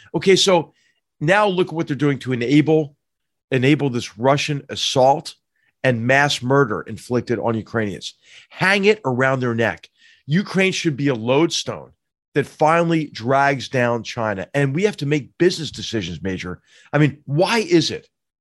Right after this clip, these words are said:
that U S financial firms, why is it that Wall Street is still investing in China? It's crazy. We are actually, you know, el-, enabling the financial flows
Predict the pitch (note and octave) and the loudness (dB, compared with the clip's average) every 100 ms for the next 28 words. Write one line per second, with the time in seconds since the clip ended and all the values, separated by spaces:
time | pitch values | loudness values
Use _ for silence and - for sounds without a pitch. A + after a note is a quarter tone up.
0 | _ - C#3+ D#3 F#3 E3+ - D3 C3 D3 | _ -4 -2 0 0 -2 -2 -2 0 -2
1 | F#3 E3+ - F2+ A#1+ - - _ _ _ | -2 -6 -8 -12 -14 -18 -20 _ _ _
2 | C#3+ E3 G#3+ G#3 G3 G3 D3+ - C3+ A#2+ | 0 2 4 2 0 -2 -2 -2 -4 0
3 | C#3+ G3 D4+ - G#2 F2 - _ _ _ | 2 2 2 -4 -6 -10 -12 _ _ _
4 | A3+ - - A#3+ - G3 D3+ F#3+ A3 B3 | -2 -2 4 2 4 -2 -2 0 0 0
5 | C#4+ G3+ - F#3 - D3+ - - - - | -2 -4 -2 -4 -4 -2 0 -2 -4 -4
6 | - B3+ F4 E4+ A2+ D#2 - - - _ | 0 0 0 -2 -2 -4 -10 -20 -20 _
7 | C3+ A3+ A#3+ E3 D#3+ - E3 F#3 - C#3 | 0 2 2 2 0 2 0 -2 -2 -4
8 | C3 B2 _ _ _ - D#3 D3 C#3+ C#3+ | -4 -6 _ _ _ 0 2 4 2 -2
9 | C#3+ D#3 C3+ C#3+ F#3+ F3 F3 C3 C3 C3+ | -2 -4 0 0 0 -2 -4 -6 -6 -4
10 | B2+ C#3+ F3 F#3 D#3 B2 A2 A2 - | -2 -2 -4 -8 -6 -4 -2 -4 -8